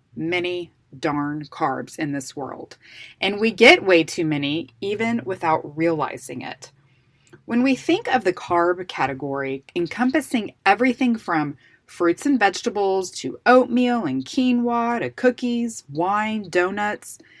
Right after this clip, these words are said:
there are just so many things that fall within this macronutrient category. It's not like proteins and fats, which are relatively limited by what nature produces. But with carbs,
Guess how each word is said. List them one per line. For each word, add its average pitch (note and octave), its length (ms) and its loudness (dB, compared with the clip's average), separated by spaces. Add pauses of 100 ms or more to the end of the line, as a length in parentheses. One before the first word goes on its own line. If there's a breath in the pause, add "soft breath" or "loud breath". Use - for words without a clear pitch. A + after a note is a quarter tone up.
(360 soft breath)
there - 140 -6
are G#3 100 -2
just - 340 -8
so G3 400 -10
many F3 320 -2
things E3 720 -6
that D3 220 -6
fall E3+ 240 0
within E3 380 -6
this D3+ 180 -6
macronutrient D3 720 -8
category. F3 800 -6 (560 loud breath)
It's - 240 -6
not C#4 300 2
like F3+ 260 4
proteins F#3+ 540 -2
and D#3 180 -2
fats, D3+ 440 0
which G#3 280 -2
are G3 140 0
relatively C#4 880 0
limited A#3 720 0 (640 soft breath)
by G3 200 8
what F#3 260 2
nature E3 360 0
produces. - 800 -10 (380)
But G3 400 6
with E3+ 240 -2
carbs, - 800 -4